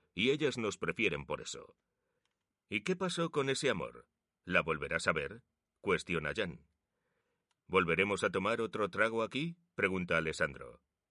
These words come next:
"Quizás sí, quizás no. ¿Quién sabe?". Entiendo. Ordenan pizza y mucha carne a la parrilla cuando se acerca una sexy empleada. Bernard le guiña el ojo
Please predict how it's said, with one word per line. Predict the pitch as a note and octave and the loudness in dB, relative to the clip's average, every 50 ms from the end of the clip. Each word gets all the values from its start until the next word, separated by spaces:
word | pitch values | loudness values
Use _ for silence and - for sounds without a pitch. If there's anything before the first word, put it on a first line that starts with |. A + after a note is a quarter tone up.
| _ _ | _ _
"Quizás | - - B2 - E2+ E2 - | -4 -4 -2 0 0 -2 0
sí, | - B2+ A#2 F2 F#2 A2 A#2 G#2+ - _ _ - | 0 -2 -2 -2 -4 -8 -10 -14 -20 _ _ -6
quizás | - E2 - - D#2 C#2+ - | -6 -6 -4 -4 -6 -6 -4
no. | E2+ G#2+ C3+ C#3+ _ _ _ _ _ _ _ _ _ _ _ | -6 -6 -6 -8 _ _ _ _ _ _ _ _ _ _ _
¿Quién | - F3+ F#3 C#3+ F#2+ | -6 -4 -4 -4 -4
sabe?". | - - - - - - _ _ _ _ _ _ _ _ _ _ _ _ _ _ _ _ _ _ _ - | -6 -10 -10 -14 -20 -20 _ _ _ _ _ _ _ _ _ _ _ _ _ _ _ _ _ _ _ -6
Entiendo. | - F2+ F2 F2 D#2+ F#2 F2+ D2 C2 B1 A#1+ A1+ - - _ _ _ _ _ _ _ _ _ _ _ _ _ _ _ _ _ _ _ _ _ _ | -2 0 0 0 2 0 0 0 0 -4 -10 -12 -12 -14 _ _ _ _ _ _ _ _ _ _ _ _ _ _ _ _ _ _ _ _ _ _
Ordenan | - G2+ G2 F#2+ E3 F#3 F#3 D#3 A#2 F#2 F2 | 2 2 2 2 2 0 0 0 0 -2 -2
pizza | F2 A2 A2 F2 - - F2 E2+ E2+ - - | -4 -4 -6 -4 -2 -2 -2 -2 -2 -6 -6
y | - G2+ | -4 -4
mucha | F#2+ B2+ E3 E3+ - C3 - | -2 -2 -2 -2 -2 -2 0
carne | - C3 B2 A#2+ G#2 F2+ F2 | 0 -2 -2 0 0 0 0
a | E2 | 0
la | E2 E2 | 0 0
parrilla | - F2 E2+ F#2 A#2+ C3 A#2 G#2 G2 F#2 F2 | 0 -2 -2 -2 -2 -4 -4 -4 -4 -4 -6
cuando | - - G#2 G2 F#2 F2+ | -2 0 0 2 2 -2
se | F2 - E2+ D2+ | -2 0 -2 -4
acerca | - - C3 C3+ B2+ - A2 A#2 | -2 -4 -6 -6 -4 -2 -2 -2
una | C#3 C3 A2 F2 | -2 -2 -2 -2
sexy | - - G2 F2+ - - - D#2+ | -2 -2 -4 -4 -6 -8 -8 -6
empleada. | D2+ D2+ D2 E2+ F#2 F#2 D#2+ - - - - _ _ _ _ _ _ _ _ _ _ _ _ _ | -6 -6 -4 -2 0 0 0 -2 -6 -18 -20 _ _ _ _ _ _ _ _ _ _ _ _ _
Bernard | - E2 F2+ F#2+ F#2+ G#2+ A2 A#2+ B2+ - - | -2 2 2 2 2 2 -2 -6 -6 -8 -8
le | - F2+ F2+ | -2 -2 -2
guiña | E2+ D#2+ E2+ F2 F2+ F2 F2+ | 0 0 -2 0 0 0 0
el | F#2 G2+ | 0 0
ojo | G#2 F#2 - D#2 E2 - | 0 0 -2 -4 -6 -6